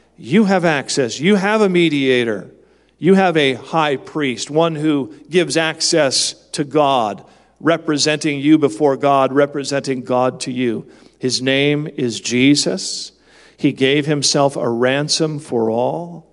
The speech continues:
He's the one that bought the access. You don't deserve to be there. I don't deserve to be there. But Jesus, who does deserve to be there, paid the ransom for our sin, for our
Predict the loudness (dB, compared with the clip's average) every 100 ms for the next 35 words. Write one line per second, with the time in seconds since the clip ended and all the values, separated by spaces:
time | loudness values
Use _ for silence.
0 | _ _ _ _ _ -2 0 0 0 -4
1 | -2 0 0 -2 -4 -6 -6 -8 -6 -2
2 | 0 -2 -10 -6 -2 -2 -4 -6 -2 -2
3 | -4 -6 -4 -2 -2 -4 -4 -6 -8 -10
4 | -10 -10 -12 -14 -18 _ _ -4 -2 0
5 | 0 0 0 -4 -8 -14 -12 -14 -14 -16
6 | -18 _ _ _ _ _ _ _ -10 -10
7 | -4 2 2 2 -4 -8 -10 -10 -14 _
8 | _ _ -8 -2 0 0 -2 -6 -8 -4
9 | -4 -6 -8 -14 -12 -10 -10 -10 -12 -14
10 | -18 _ _ _ _ _ _ -6 -2 -4
11 | -4 -6 -4 -6 -6 -6 -8 -8 -10 -10
12 | -8 -6 -6 -6 -6 -6 -8 -12 -18 _
13 | _ _ _ _ _ _ -8 -4 -4 -4
14 | -8